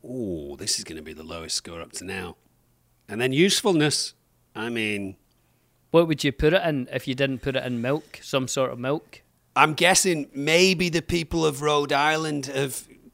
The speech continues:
Speaker 1: created some sort of puddings or desserts with it, like a coffee-flavoured cake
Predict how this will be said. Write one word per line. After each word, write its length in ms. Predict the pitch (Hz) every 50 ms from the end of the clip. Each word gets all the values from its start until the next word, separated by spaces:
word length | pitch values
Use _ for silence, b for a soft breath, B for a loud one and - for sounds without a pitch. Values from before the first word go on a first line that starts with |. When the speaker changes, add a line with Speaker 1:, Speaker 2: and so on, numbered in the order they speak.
| _
Speaker 1:
created 500 | - - 160 151 147 139 139 143 131 123
some 360 | - - - - - 160 139 131
sort 280 | - - 151 139 123
of 240 | 123 123 117 117 - - - - - _ _ _ _ _ _ _ _ _ _ _ - - - -
puddings 520 | - - 151 156 175 196 196 190 175 - -
or 200 | - 127 127 123
desserts 640 | 110 - 120 110 113 127 143 160 170 165 - -
with 120 | 196 190 190
it, 160 | 214 202 -
like 200 | 120 107 - -
a 40 | 107
coffee-flavoured 1160 | - - - 165 147 - - - 156 139 120 - - 139 139 135 135 131 123 127 120 - _
cake 680 | - - - - 151 156 170 170 - _ - - -